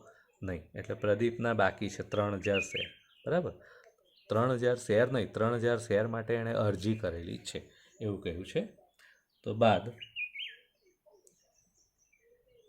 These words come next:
બાકી પ્રદીપના. હવે પ્રદીપ માટે એવું કહ્યું છે કે એણે ત્રણ હજાર શેર માટે અરજીઓ કરેલી છે, પણ એની પાસે ખરેખર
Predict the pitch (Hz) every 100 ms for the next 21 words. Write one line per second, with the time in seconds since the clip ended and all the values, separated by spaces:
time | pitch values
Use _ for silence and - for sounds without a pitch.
0 | _ 120 110 98 - 110 - _ _ _
1 | _ _ _ - _ _ _ _ 240 247
2 | 285 330 _ - _ _ _ _ _ 107
3 | 107 104 95 - 90 - - - - -
4 | - - - - - 104 104 98 131 139
5 | 135 135 135 139 151 127 113 113 113 123
6 | 123 - 110 123 139 127 135 - 113 120
7 | 127 123 135 135 113 101 92 117 131 110
8 | 101 92 87 87 - - - - - -
9 | 113 113 123 123 127 - - 98 123 -